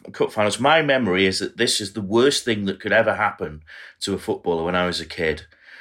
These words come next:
You know, that, that someone's racing to be back for a cup final.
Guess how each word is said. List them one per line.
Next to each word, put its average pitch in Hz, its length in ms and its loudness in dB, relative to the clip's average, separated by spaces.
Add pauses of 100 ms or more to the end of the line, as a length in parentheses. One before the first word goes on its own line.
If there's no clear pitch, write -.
(140)
You 92 120 -6
know, 80 240 0
that, - 260 -6
that - 240 -4
someone's 120 340 2
racing 120 540 2
to 98 100 -4
be 101 80 -2
back 98 280 2
for 92 100 -12
a 92 40 -12
cup - 180 -4
final. 90 500 -2